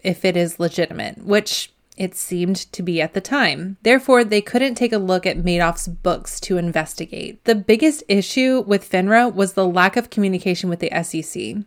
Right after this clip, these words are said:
The S E C did not inform finra about the memos that they received from Acropolos or other whistleblowers. Next up on our list of regulatory bodies is the United States Congress.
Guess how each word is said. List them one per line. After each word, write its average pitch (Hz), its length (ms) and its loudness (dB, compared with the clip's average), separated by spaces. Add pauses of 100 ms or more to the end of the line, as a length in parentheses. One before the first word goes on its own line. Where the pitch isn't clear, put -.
The 123 100 -2
S 226 200 4
E 285 80 6
C 269 200 0
did 214 160 4
not 190 360 4
inform 180 400 0
finra 156 440 -2
about 175 240 2
the 180 80 -2
memos 165 420 0
that 170 140 -4
they 175 100 0
received 170 420 -2
from 165 200 -4
Acropolos 226 640 2 (100)
or 190 300 2
other 175 200 0
whistleblowers. - 840 -6 (320)
Next 196 280 0
up 226 120 2
on 214 140 4
our 208 80 4
list 233 300 2
of 170 180 0
regulatory 185 640 0
bodies 190 520 2
is 190 200 0
the 175 100 -6
United 180 400 0
States 180 300 -2
Congress. - 720 -8